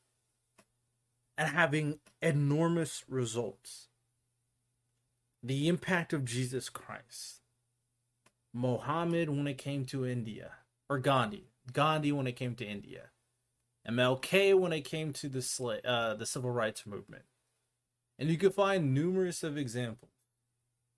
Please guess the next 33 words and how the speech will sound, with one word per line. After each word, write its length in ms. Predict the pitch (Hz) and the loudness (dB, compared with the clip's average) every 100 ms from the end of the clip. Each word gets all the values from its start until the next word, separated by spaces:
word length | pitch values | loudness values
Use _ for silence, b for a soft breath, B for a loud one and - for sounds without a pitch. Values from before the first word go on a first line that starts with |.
| _ _ _ _ _ _ _ _ _ | _ _ _ _ _ _ _ _ _
None 260 | 135 185 262 | 2 6 6
of 180 | 277 240 | 6 6
us 220 | 233 - | 4 2
want 220 | 190 190 | 2 2
to 80 | 170 | 0
go 320 | 131 143 165 | 2 2 2
into 260 | 156 - 139 | -2 0 -2
a 60 | |
period 560 | 127 - 135 135 131 127 | -2 -4 -2 0 0 0
where 180 | 117 113 | -2 -6
bloodshed 800 | 107 117 127 131 - 135 127 120 | -4 -2 -2 -2 -4 -2 -2 -2
and 120 | 110 | -6
hatred 480 | 110 123 - 135 117 | -6 -6 -4 -4 -4
and 220 | 107 101 | -6 -4
violence 600 | 107 113 117 117 113 - | 0 0 -2 -6 -8 -8
is 140 | 113 | -10
the 120 | - | -12
core 420 | 110 - 135 135 127 | -12 -10 -4 -2 0
behind 460 | 123 113 113 113 | -2 -4 -4 -6
everything 500 | 98 123 127 120 127 | -4 -2 -2 -2 -4
that 160 | 113 110 | -4 -4
is 120 | 104 | -6
done. 320 | - 104 95 _ _ _ _ _ _ _ _ _ _ _ _ _ _ _ _ | -8 -10 -10 _ _ _ _ _ _ _ _ _ _ _ _ _ _ _ _
We 560 | 123 120 120 123 196 262 | -6 -4 -2 2 4 6
reached 480 | 233 185 262 - - | 6 4 2 0 0
a 80 | 233 | -2
point 520 | - 208 277 277 156 | -2 0 0 0 0
where 540 | 139 175 170 165 156 _ _ _ 147 | 2 2 2 -2 -6 _ _ _ -6
discussion 840 | 135 131 - - 202 202 - 185 | -2 -2 0 0 0 0 -2 -2
and 140 | 165 | -2
conversation 1000 | 143 165 170 151 139 - 196 196 - 156 | -2 -2 -2 -2 -4 -2 -4 -4 -4 -4
can 220 | 135 165 147 | -4 -6 -6
be 380 | 151 165 143 | -6 -4 -6